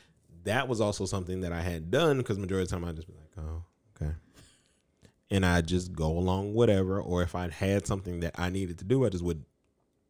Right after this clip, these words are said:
tell y'all about it, and I'd go off and you know, it still wouldn't be,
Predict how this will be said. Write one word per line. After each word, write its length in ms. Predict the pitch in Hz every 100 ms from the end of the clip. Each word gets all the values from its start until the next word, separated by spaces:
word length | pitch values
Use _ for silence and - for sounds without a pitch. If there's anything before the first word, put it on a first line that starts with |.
| _
tell 220 | - 139
y'all 200 | 113 80
about 220 | 87 85 92
it, 60 |
and 100 | 90
I'd 160 | 78 82
go 180 | 87 85
off 260 | 82 85
and 200 | 76 78 - _ _ _ _ -
you 120 | 101
know, 320 | 87 82 85
it 180 | 87 87
still 300 | - 123 123
wouldn't 240 | 113 110 101
be, 140 | 101